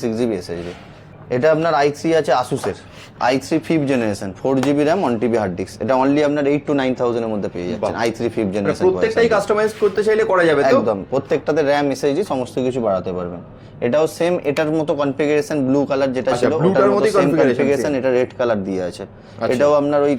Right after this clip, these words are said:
Speaker 1: টুয়েলভ থাউজেন্ড রেঞ্জে চলে আসছে, ইলেভেন to টুয়েলভ থাউজেন্ড এর মধ্যে। এটা আপনার যেটা আছে এএমডি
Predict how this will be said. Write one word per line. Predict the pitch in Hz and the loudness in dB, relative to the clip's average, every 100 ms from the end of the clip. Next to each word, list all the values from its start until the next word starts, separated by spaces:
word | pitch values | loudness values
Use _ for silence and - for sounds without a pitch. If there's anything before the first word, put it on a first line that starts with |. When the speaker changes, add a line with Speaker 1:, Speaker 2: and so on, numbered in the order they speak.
| - | -2
Speaker 1:
টুয়েলভ | 143 135 123 | 0 0 2
থাউজেন্ড | 131 127 123 | 0 2 0
রেঞ্জে | 123 120 110 | -2 -2 -2
চলে | 92 90 | -4 -4
আসছে, | - 107 | -4 0
ইলেভেন | 110 110 101 | 2 2 -2
to | 98 | -4
টুয়েলভ | 104 95 | -4 -4
থাউজেন্ড | 95 92 92 | -6 -6 -8
এর | 90 | -8
মধ্যে। | 90 - - - - - - - | -10 -12 -16 -20 -20 -20 -20 -6
এটা | 127 147 | 0 0
আপনার | 151 156 147 | 2 0 0
যেটা | 151 156 | 2 2
আছে | 151 160 160 165 160 - - - - - 139 | 2 2 2 2 0 -4 -20 -20 -20 -6 -2
এএমডি | 147 156 160 | 0 2 2